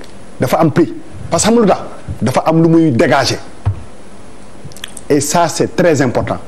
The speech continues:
Ça veut dire, euh, ci réew mu ndóol mu mel nii,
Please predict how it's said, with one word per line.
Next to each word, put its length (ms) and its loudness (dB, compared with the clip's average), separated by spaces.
Ça 180 0
veut 80 6
dire, 160 6
euh, 400 6
ci 120 4
réew 200 6
mu 100 6
ndóol 220 6
mu 80 8
mel 200 6
nii, 140 2